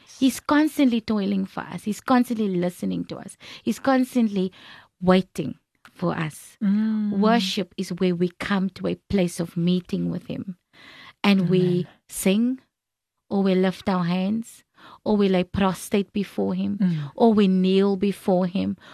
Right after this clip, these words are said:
Speaker 1: or we weep before
Speaker 2: Oh,
Speaker 1: him,
Speaker 2: yes. <laughs>
Speaker 1: or we, <laughs> or we just lay before him.
Speaker 2: Yeah.
Speaker 1: You know, I've experienced different phases of worship
Speaker 2: That's
Speaker 1: this
Speaker 2: it.
Speaker 1: past year, and that's what we must understand.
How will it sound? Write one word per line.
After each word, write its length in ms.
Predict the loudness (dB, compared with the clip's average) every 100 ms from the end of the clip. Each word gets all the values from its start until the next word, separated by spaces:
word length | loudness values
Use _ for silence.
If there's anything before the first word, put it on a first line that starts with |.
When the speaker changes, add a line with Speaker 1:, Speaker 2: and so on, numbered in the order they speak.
| -10 2
Speaker 1:
or 140 | 4
we 160 | 4 2
weep 680 | 0 2 4 4 2 -6 -14 _ _ -4
before 400 | 0 2 2 2
Speaker 2:
Oh, 80 | 2
Speaker 1:
him, 160 | 0
Speaker 2:
yes. 420 | -2 -6 -10 -10 -4
<laughs> 80 | 4
Speaker 1:
or 200 | 6 8
we, 220 | 6 4
<laughs> 680 | 4 2 0 -10 -18 -8 6
or 140 | 6
we 160 | 8 4
just 460 | 4 0 0 -14 -16 _ 2
lay 420 | 4 4 2 2
before 380 | -2 -4 -2 -2
him. 140 | 0
Speaker 2:
Yeah. 300 | -2 -2 -6 -12 -20 -16 -2
Speaker 1:
You 120 | 2
know, 180 | 2 2
I've 180 | -2
experienced 640 | -4 -2 0 2 0 -2 -2
different 380 | -2 2 2 0
phases 640 | 0 4 4 4 0 -2
of 140 | -2 0
worship 520 | 0 0 -4 -6 -6
Speaker 2:
That's 360 | -6 -6 -4
Speaker 1:
this 220 | -2 -2 0
Speaker 2:
it. 60 |
Speaker 1:
past 360 | 0 0 -2 -8
year, 280 | -4 -2 0
and 100 | 0
that's 180 | 0 -2
what 100 | -2
we 100 | 0
must 200 | 0 -2
understand. 880 | -2 -2 -2 -8 -2 0 0 -4